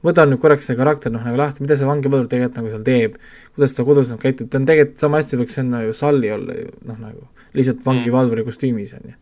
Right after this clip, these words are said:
Speaker 1: või noh, selles mõttes, et noh, mm, ma ei tea, ma, ma arvan, et, et ta, ta on lihtsalt, äh, mingi hetk, kui ka karjäär jooksis nii hästi või noh, töö oli kõik tehtud, siis lihtsalt oli see, et leidis mingi žanri, mis talle meeldib või mingi tüüp,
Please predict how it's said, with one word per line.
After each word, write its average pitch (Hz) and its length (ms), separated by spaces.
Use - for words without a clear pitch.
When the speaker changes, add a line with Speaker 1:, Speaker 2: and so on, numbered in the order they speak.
Speaker 1:
või 110 140
noh, 127 140
selles 143 240
mõttes, 123 80
et - 880
noh, 131 80
mm, 104 680
ma 160 160
ei 131 80
tea, 123 140
ma, 156 160
ma 165 140
arvan, 139 340
et, 131 160
et - 140
ta, 135 160
ta 139 140
on 143 100
lihtsalt, 143 240
äh, 120 320
mingi 131 160
hetk, 127 160
kui 123 160
ka 127 140
karjäär 131 400
jooksis 123 320
nii 131 80
hästi 131 300
või 110 100
noh, 117 160
töö 131 240
oli 117 160
kõik 123 160
tehtud, 131 320
siis 110 240
lihtsalt 113 320
oli 110 160
see, 113 160
et - 720
leidis 135 240
mingi 139 240
žanri, 147 320
mis - 160
talle 147 160
meeldib 123 240
või 117 160
mingi 117 160
tüüp, 131 240